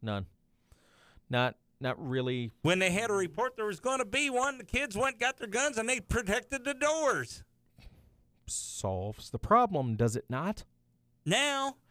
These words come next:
Speaker 1: Now what we've
Speaker 2: you
Speaker 1: done
Speaker 2: get, you get within five hundred feet of a school with a gun in your car, and they wanna
Speaker 1: Right.
Speaker 2: make you a criminal.
Speaker 1: You know what? Here, here's, here's what's happened. We have babyfied,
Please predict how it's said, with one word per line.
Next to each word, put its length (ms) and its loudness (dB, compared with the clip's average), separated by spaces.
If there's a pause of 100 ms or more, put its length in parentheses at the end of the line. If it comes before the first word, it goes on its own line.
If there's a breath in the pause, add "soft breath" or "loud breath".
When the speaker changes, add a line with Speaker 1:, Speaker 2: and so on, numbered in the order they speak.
(260 soft breath)
Speaker 1:
Now 280 8
what 200 8
we've 200 2
Speaker 2:
you 60 6
Speaker 1:
done 180 6
Speaker 2:
get, 180 4
you 140 -2
get 180 0
within 320 0
five 260 2
hundred 280 -2
feet 160 2
of 80 -4
a 40 0
school 300 -2
with 140 2
a 60 0
gun 260 0
in 80 -2
your 100 2
car, 400 2
and 80 -2
they 80 0
wanna 160 6
Speaker 1:
Right. 120 8
Speaker 2:
make 220 2
you 100 2
a 80 0
criminal. 340 0
Speaker 1:
You 60 8
know 100 10
what? 180 6
Here, 400 6
here's, 460 0
here's 260 4
what's 200 0
happened. 560 -2 (380 soft breath)
We 260 2
have 460 4 (1500)
babyfied, 920 0